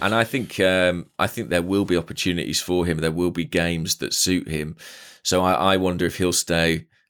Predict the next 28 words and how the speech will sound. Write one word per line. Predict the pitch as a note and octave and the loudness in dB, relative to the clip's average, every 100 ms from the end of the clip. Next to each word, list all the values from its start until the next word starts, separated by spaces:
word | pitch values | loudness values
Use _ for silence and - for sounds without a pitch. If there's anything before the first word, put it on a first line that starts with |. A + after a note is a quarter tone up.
| - | -8
until | - F2+ E2 E2 D#2+ D#2+ - | -2 0 0 0 -2 -6 -6
the | D#2+ | -2
summer | - E2 D2 | -2 -2 -4
too. | - A2+ G2 E2 - - - - - | -2 0 0 0 -6 -14 -20 -20 -4
It'll | - - C3 | 0 2 2
just | - | 0
be | D3+ | 2
interesting | C3+ A#2 | 2 2
to | G#2 | 2
see | |
what | A#2+ A2+ - | 4 2 2
sort | D#2+ F#2 | 0 0
of | |
market | G#2 A2 G#2+ F2+ | 2 2 2 0
it | D#2 D#2+ | 0 2
is | A2 | 2
in | A#2 F2+ | 0 -2
January, | E2 D#2 C#2+ D2+ | -2 -2 -4 -6
you | D2+ E2+ | -4 -2
know, | E2+ F2 | -2 0
if | F2 - - | 0 -2 -6
the | E2 | -2
fact | F#2+ - | -2 -2
that | - | -6
crowds | - F2+ E2+ E2+ | -2 -2 0 0
are | |
back | E2+ E2 F2 | -2 -2 -4
in | E2 | -4